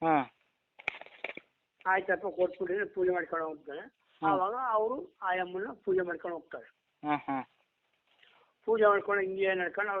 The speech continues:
Speaker 2: ಅವ್ರು ಮ-, ಮದ್ದೆಲ್ಲ ಬರೀ ಮಂಗಳಾರನೇ ಬರೋರು ಜನ.
Speaker 1: ಹಾ.
Speaker 2: ಇಲ್ಲಿಗೆ ಹದಿನೈದು, ಇಪ್ಪತ್ತು ವರ್ಷದಿಂದ, ಮೂವತ್ತು ವರ್ಷದಿಂದ ಈಚೆಗೆ ಶುಕ್ರವಾರನೂ ಜೋರು, ಮಂಗಳವಾರನೂ ಜೋರು ಜನ.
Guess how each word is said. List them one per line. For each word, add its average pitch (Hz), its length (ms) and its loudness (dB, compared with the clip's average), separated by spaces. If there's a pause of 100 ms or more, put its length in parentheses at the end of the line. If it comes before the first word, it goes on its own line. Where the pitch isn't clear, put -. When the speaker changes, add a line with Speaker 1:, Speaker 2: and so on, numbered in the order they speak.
(140)
Speaker 2:
ಅವ್ರು 175 200 -4
ಮ-, 165 340 -2
ಮದ್ದೆಲ್ಲ 160 460 2
ಬರೀ 190 220 2
ಮಂಗಳಾರನೇ 180 540 2
ಬರೋರು 180 340 0
ಜನ. 165 160 0 (480)
Speaker 1:
ಹಾ. 170 120 8 (1300)
Speaker 2:
ಇಲ್ಲಿಗೆ 202 200 4
ಹದಿನೈದು, 214 320 6
ಇಪ್ಪತ್ತು 226 420 0
ವರ್ಷದಿಂದ, 208 320 -6
ಮೂವತ್ತು 196 580 0
ವರ್ಷದಿಂದ 185 280 -6
ಈಚೆಗೆ 202 760 -6 (100)
ಶುಕ್ರವಾರನೂ 233 520 4
ಜೋರು, 220 340 0
ಮಂಗಳವಾರನೂ 220 500 4
ಜೋರು 170 260 -4
ಜನ. 147 200 -8